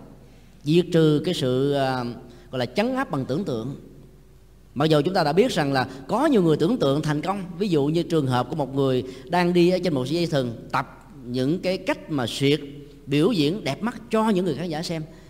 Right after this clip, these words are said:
đều phải vận dụng phương pháp quán tưởng rất là nhiều. Nhưng mà ở đây Đức Phật dạy chúng ta để diệt trừ được tận gốc của sự sợ hãi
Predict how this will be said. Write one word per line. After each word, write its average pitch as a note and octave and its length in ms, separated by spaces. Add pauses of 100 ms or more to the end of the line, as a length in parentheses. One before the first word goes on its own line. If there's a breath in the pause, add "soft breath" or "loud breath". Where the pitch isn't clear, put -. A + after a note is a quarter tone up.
đều D#3+ 220
phải C#3+ 160
vận B2 280
dụng B2+ 80
phương E3 180
pháp E3+ 200
quán A3 220
tưởng B2+ 160
rất - 140
là C3 60
nhiều. A2 200 (760)
Nhưng C#3 120
mà A#2 80
ở B2+ 100
đây D#3+ 180
Đức F3 140
Phật A#2+ 120
dạy A2+ 200
chúng C#3 120
ta B2+ 180 (360 loud breath)
để B2 400
diệt D3+ 280
trừ D3+ 100
được B2 240
tận D#3+ 260
gốc F#3+ 220
của F3 120
sự C#3+ 160
sợ C#3+ 140
hãi A#2 340